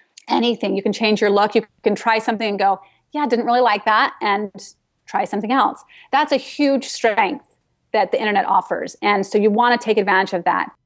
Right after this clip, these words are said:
And the other thing is, it's fast. I mean, you can decide you wanna open a shop and open it tomorrow.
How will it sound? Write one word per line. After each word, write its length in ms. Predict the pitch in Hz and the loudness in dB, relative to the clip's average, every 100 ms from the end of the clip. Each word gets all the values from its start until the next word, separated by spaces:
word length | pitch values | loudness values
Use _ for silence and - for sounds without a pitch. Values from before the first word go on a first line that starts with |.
| _ - | _ 0
And 160 | 214 | 2
the 180 | 208 - | 0 0
other 200 | 240 285 | 0 0
thing 240 | 277 233 | 0 0
is, 480 | 214 196 190 190 - _ _ _ | 2 2 0 -4 -14 _ _ _
it's 280 | 220 208 - | -2 -2 -4
fast. 920 | - - - 226 - - - - - _ _ _ - | -18 -8 -2 0 0 -4 -14 -20 -20 _ _ _ -8
I 140 | 214 | -2
mean, 240 | 220 220 220 | 2 2 2
you 160 | 262 | 0
can 320 | 269 254 233 | 0 2 2
decide 440 | 214 208 226 208 220 | 2 0 0 2 2
you 80 | 220 | 2
wanna 220 | 208 165 | 0 -2
open 200 | 165 208 | -4 -6
a 40 | |
shop 500 | - 214 190 233 - - | -6 0 2 0 -4 -8
and 160 | 202 - | -6 -2
open 280 | 220 214 | 0 0
it 100 | 196 | -4
tomorrow. 580 | - 185 180 175 175 185 | -4 -2 0 0 -4 -10